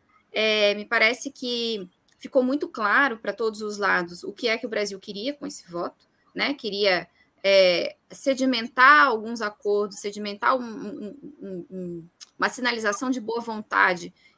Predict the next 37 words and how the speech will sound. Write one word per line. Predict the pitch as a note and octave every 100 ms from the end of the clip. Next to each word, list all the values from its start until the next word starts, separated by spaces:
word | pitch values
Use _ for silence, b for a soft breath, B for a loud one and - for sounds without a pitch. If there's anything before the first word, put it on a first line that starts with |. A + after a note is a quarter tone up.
| -
em | A3+
relação | G3+ F#3+ A3+ A3 G3+
à, | F#3+ F3+ - F3
à |
Europa, | D#3+ E3 F3 A#3+ C4 A#3 F#3+
em |
relação | F#3 E3+ E3+ F3+
aos |
Estados | E3+ - E3 E3+
Unidos, | D#3+ E3+ D4 - -
né? | G3 E4+ b b b
Havia | F#3 F3 G#3+ C#4
essa, | G3 F3 - -
essa, | F3+ F3+ E3+ D#3+ D#3 D3 _ _ _ _ -
isso | - G#3
ficou | - A#3+
muito | B3 D4+
claro | E4+ G3+ A3 C#4
nesse | A3+ F#3 F3
voto, | E3+ D#3+ - - D4+ b b b
ao | -
mesmo | D4+ C#4+ D4
tempo | C#4+ D#4
que | D#4
o |
Brasil | D4+ D4+ C#4+ C#4+
não | D4+ G4
deixa | C4 C4+ E4+
de | A#3+ -
fazer | F#3 G3+
parte | G3 F#3 -
dos | F#3+ G#3
brics | G3+ B3 D4 -
e | D4+
anuncia | D#4 D#4+ E4 - A#3+
uma | C4 C4+
visita, | B3 G#3+ G#3+ - C#4+